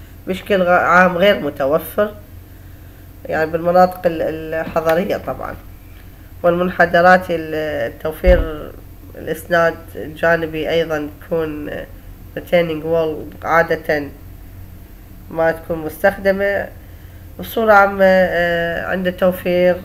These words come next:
آه، عندما يتم توفير المحاذاة الجانبية الطبيعية، الطبيعية يجب أن تكون أكو عندنا في بعض القيود. لما ما يكون عندنا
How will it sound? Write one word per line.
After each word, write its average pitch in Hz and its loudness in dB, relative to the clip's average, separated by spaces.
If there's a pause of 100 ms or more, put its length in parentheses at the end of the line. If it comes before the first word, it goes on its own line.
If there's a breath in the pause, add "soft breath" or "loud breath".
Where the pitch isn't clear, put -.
آه، 156 -2
عندما 170 2
يتم 180 -4
توفير 175 0
المحاذاة 156 0
الجانبية 160 0
الطبيعية، 165 0
الطبيعية 160 -2
يجب 190 -2
أن 170 0
تكون 165 -2
أكو 160 -8
عندنا 170 2
في 175 -8 (120)
بعض 180 6
القيود. 156 -2 (1400 loud breath)
لما 175 2
ما 180 4
يكون 175 0
عندنا 151 0